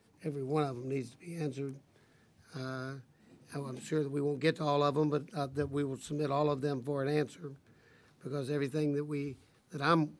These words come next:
concerned about, I think everybody else has got questions they're concerned about. Uh, these are answers that we need to have. Uh, we are, uh, a current event in, in today's world, and we have to remember we are a current event,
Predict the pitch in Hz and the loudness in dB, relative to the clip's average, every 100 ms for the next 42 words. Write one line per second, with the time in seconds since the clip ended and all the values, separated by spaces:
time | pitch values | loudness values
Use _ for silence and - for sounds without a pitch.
0 | - 139 127 147 135 131 147 151 139 143 | -10 -8 -2 0 0 -2 0 0 -2 -4
1 | 143 143 143 147 151 143 131 - - - | -4 -4 -2 -2 -2 -2 -6 -10 -14 -6
2 | 160 139 143 147 165 147 139 147 139 127 | -4 -2 -4 2 2 0 -2 -2 -2 -4
3 | 135 139 - - - - - - - - | -6 -8 -12 -20 -20 -20 -20 -20 -20 -16
4 | - 139 135 147 - 147 143 151 139 - | -10 -8 -8 -8 -4 -2 2 0 0 -6
5 | 127 147 143 139 131 135 139 131 - _ | -8 -6 -4 -4 -6 -6 -6 -8 -16 _
6 | _ - - _ _ - 151 147 147 160 | _ -20 -20 _ _ -16 -12 -2 4 6
7 | 156 151 147 139 - _ _ _ _ _ | 6 6 4 0 -10 _ _ _ _ _
8 | 180 143 139 143 _ _ _ _ _ _ | -8 -6 -6 -10 _ _ _ _ _ _
9 | - 143 - 170 156 143 139 135 117 - | -12 -10 -4 0 0 0 -4 -4 -6 -16
10 | - _ _ _ _ _ _ _ _ _ | -20 _ _ _ _ _ _ _ _ _
11 | - 151 147 151 147 131 127 139 120 131 | -2 0 0 -2 -4 -4 -4 -4 -4 -4
12 | 139 143 175 _ _ _ _ _ - 139 | -6 -10 -18 _ _ _ _ _ -10 -6
13 | 143 147 - 147 135 147 139 135 135 135 | -4 -6 -6 -6 -4 -4 -4 -6 -8 -8
14 | 123 - 156 135 127 131 131 | -12 -10 -10 -8 -10 -12 -14